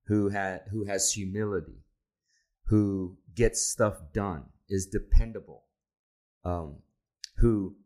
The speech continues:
is not selfish and looks out for others first, who's a giver more than a taker. That's who they are now. But their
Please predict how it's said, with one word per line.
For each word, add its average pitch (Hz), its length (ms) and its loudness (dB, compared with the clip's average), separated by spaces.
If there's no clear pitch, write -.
is 101 180 0
not 104 280 -2
selfish 110 580 -2
and 90 140 -12
looks - 380 -4
out 101 200 -4
for - 240 -4
others 104 340 0
first, 92 360 -10
who's 95 180 -8
a 87 60 -8
giver 92 680 4
more 101 180 -12
than 92 140 -12
a 90 60 -14
taker. 101 480 -12
That's 143 240 -2
who 156 140 2
they 123 180 0
are 95 260 -6
now. 101 280 -6
But 104 280 8
their 107 300 -2